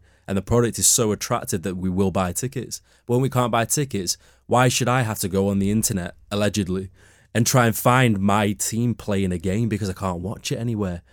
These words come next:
And why should the likes of, you know, Australians and Americans be allowed to watch it and I can't watch it? It's our football country.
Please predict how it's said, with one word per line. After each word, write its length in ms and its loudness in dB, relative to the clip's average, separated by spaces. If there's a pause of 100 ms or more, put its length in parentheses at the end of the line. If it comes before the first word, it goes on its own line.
(320)
And 140 0
why 180 6
should 200 -2
the 80 2
likes 340 2
of, 120 -4
you 80 2
know, 240 -2 (180)
Australians 1000 2
and 100 -2
Americans 520 2
be 100 -2
allowed 260 0
to 100 -4
watch 280 -4
it 60 -4
and 100 -4
I 180 0
can't 280 -2
watch 320 -4
it? 160 -8 (260)
It's 180 -8
our 320 4
football 720 0 (460)
country. 460 2